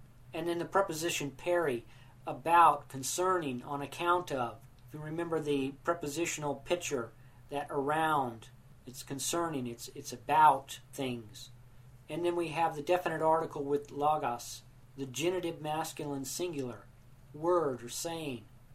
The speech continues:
And then the genitive feminine singular with a definite article, life. The author, as if to make it absolutely clear that what has been seen was physically seen,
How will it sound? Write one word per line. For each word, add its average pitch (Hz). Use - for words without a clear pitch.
And 175
then 175
the 165
genitive 180
feminine 175
singular 165
with 160
a 160
definite 170
article, 165
life. 170
The 143
author, 190
as 165
if 185
to 180
make 180
it -
absolutely 233
clear 147
that 160
what 156
has 156
been 175
seen 165
was 147
physically 240
seen, 123